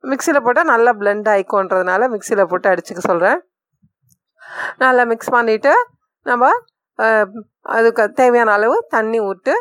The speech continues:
இந்த குழி பணியார மாவுக்கு ஏத்த மாதிரி நம்ம அதை ஒரு பாத்திரத்துல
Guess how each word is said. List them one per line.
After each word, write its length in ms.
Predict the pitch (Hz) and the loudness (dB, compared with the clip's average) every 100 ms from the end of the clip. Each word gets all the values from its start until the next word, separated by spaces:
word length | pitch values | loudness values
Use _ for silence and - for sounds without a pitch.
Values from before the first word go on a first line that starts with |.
| 480 | -6
இந்த 220 | - - | -10 -6
குழி 200 | - 247 | -2 -2
பணியார 520 | 240 220 208 208 196 | 0 0 2 2 2
மாவுக்கு 460 | 190 208 214 214 208 | 2 2 2 0 -2
ஏத்த 160 | 196 196 | -2 0
மாதிரி 220 | 220 302 | 0 0
நம்ம 180 | 214 226 | -2 -2
அதை 180 | 285 | 0
ஒரு 240 | 214 196 190 | 0 0 0
பாத்திரத்துல 540 | 208 202 196 202 240 | 0 0 -4 -6 -2